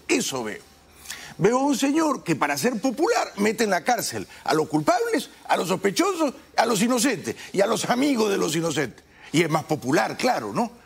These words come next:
Porque están en la cárcel todos los pandilleros y también un montón de inocentes. Pero, insisto, un país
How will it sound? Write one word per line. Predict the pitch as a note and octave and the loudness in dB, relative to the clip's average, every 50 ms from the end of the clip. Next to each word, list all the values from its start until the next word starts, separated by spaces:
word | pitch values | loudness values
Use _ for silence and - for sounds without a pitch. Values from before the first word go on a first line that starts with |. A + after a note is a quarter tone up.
| - - - - - - - | -20 -20 -20 -20 -20 -8 -4
Porque | B2+ A2+ B2+ | -2 -2 2
están | - G3+ G3 | 2 2 2
en | G3+ | 2
la | F#3 E3+ D3 | 0 0 0
cárcel | A#3+ A#3+ G#3+ D3 D#3 C3 B2+ | 0 0 0 0 -4 -6 -4
todos | - - A#3+ C4 C4 C4+ | -2 0 0 2 2 2
los | C4 B3 | 0 2
pandilleros | - A#3+ B3+ C4 C#4 C4 C#4 D4 C#4 C4+ D4+ D4 C#4+ - - - - - _ _ _ | 0 0 2 2 2 2 4 4 4 2 2 0 -2 -6 -10 -16 -20 -20 _ _ _
y | - A#3 | 0 2
también | F3 A3+ G#3 A3+ A#3+ A#3 | 2 2 2 2 2 2
un | A#3+ | 2
montón | A3+ G#3+ G#3 D#3 G#3 G#3 G3 | 2 0 0 0 0 0 0
de | F#3 | 0
inocentes. | F3+ D#3 D3 C#3 C4 A#3+ - - - - - - - - - - - - - - - _ _ _ _ - | 0 0 0 0 0 -2 -2 -6 -10 -14 -16 -16 -16 -16 -18 -18 -20 -20 -20 -20 -20 _ _ _ _ 0
Pero, | C4+ B3+ A#3+ A#3+ A#3 - - - - - - | 0 2 2 0 0 -2 -6 -12 -20 -6 -2
insisto, | - F3 F#3 - C#4+ A#3+ - - - - - - - _ _ _ _ - _ _ _ _ _ _ _ - - - - - - - _ _ _ _ - | 0 0 2 2 0 0 -2 -6 -10 -12 -12 -12 -18 _ _ _ _ -20 _ _ _ _ _ _ _ -18 -18 -18 -20 -20 -20 -20 _ _ _ _ -2
un | D4+ D4 D#4 - | -2 0 0 0
país | - C4+ C#4+ E4 D#4 A#3 - | -2 0 0 0 0 0 0